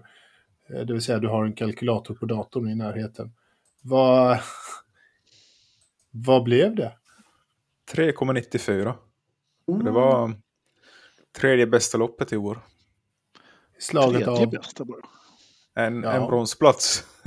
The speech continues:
Speaker 2: <laughs>
Speaker 1: Vilka var de första två?
Speaker 2: Storbritannien och Saudiarabien.
Speaker 4: Saudi, ja.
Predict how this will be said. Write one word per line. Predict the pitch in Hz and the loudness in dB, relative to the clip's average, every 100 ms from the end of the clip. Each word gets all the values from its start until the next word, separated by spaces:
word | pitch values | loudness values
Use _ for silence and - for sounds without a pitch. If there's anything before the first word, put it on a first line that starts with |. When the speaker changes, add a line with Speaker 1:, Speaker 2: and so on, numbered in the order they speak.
| 139 143 - | -8 -8 -14
Speaker 2:
<laughs> | - - _ - - | -20 -20 _ -20 -4
Speaker 1:
Vilka | 147 160 | 0 6
var | 151 | 6
de | 147 | 4
första | 147 175 | 0 0
två? | 160 120 113 - - _ _ - | -2 -4 -12 -18 -20 _ _ -12
Speaker 2:
Storbritannien | - - 156 147 143 139 135 131 131 | -4 4 4 4 6 6 6 -2 -2
och | 127 120 | -2 -2
Saudiarabien. | - 123 113 113 123 120 107 | 0 0 0 0 0 0 -2
Speaker 4:
Saudi, | 104 131 120 117 | -4 -8 -10 -10
ja. | - | -10